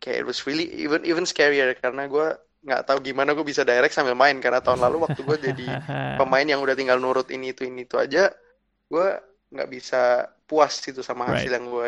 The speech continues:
Speaker 1: dikasih lihat apa segala macam. Banyak, banyak concerns gua lah.
Speaker 2: Mhm, mhm.
Speaker 1: Jadi gua mikir bisa nggak ya gua, gua kayak acting apa segala macam. So, gua inget banget dari awal gua langsung open up to Claudia, Vela, sama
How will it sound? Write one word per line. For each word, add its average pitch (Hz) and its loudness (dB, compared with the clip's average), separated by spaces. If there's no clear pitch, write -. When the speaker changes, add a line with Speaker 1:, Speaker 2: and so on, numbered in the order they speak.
Speaker 1:
dikasih 123 -6
lihat 113 -4
apa - -8
segala 120 -6
macam. 117 -10
Banyak, 160 6
banyak 175 4
concerns 151 -6
gua 135 2
lah. 101 -4
Speaker 2:
Mhm, 135 -10
mhm. - -
Speaker 1:
Jadi 135 -4
gua 139 -6
mikir 147 -6
bisa 143 -8
nggak 143 0
ya 123 2
gua, 123 -2
gua 127 -6
kayak - -10
acting 123 -14
apa 123 -10
segala 123 -12
macam. 120 -16
So, 131 -16
gua 147 -4
inget 202 -6
banget 175 -6
dari 135 0
awal 165 -2
gua 180 -6
langsung 135 -10
open 139 -4
up 123 -6
to 123 -10
Claudia, 117 -4
Vela, 110 -4
sama 107 -14